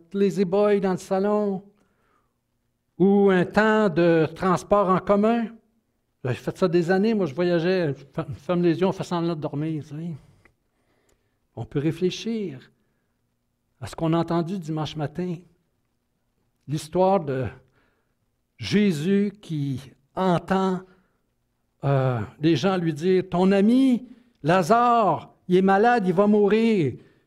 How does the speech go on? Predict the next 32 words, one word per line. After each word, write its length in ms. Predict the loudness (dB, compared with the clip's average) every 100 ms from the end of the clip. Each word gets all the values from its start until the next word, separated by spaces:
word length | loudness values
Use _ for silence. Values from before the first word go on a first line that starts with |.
| _ _ _
Puis 120 | -4
Jésus, 360 | 0 0 0 0
il 100 | 0
attend 300 | 0 -2 -4
trois 540 | -6 -4 0 2 2
jours. 640 | -2 -4 -6 -8 -16 _ _ _ _ _ _ _ _ _ -8
Quel 220 | -4 -4
ami, 420 | -4 -4 -6 -10 _ _ _ _ _
fidèle 340 | -10 -8 -8
et 80 | -8
tendre. 560 | -6 -6 -8 -12 -16 -18 _ _ _ _ _ _ _ _ _ _ -20 _ _ _
Il 100 | -2
attend 320 | 0 2 0 0
trois 440 | -4 0 2 2
jours. 580 | 0 2 0 -2 -12 -18 -20 _ _ _ _ _ _ _ _ -4
Oh, 220 | -2 -2
qu'est-ce 260 | -6 -10
que 60 | -10
ça 160 | -6 -6
veut 60 |
dire 220 | -2 -2 -2
pour 180 | -6
moi, 200 | -6 -6
ça, 220 | -6 -10 -20 -20 _
par 140 | -12
rapport 320 | -10 -8 -8 -6
à 60 |
la 100 | -8
situation 520 | -10 -14 -16 -14 -12
que 160 | -14 -14
je 180 | -16 -16
vis 200 | -18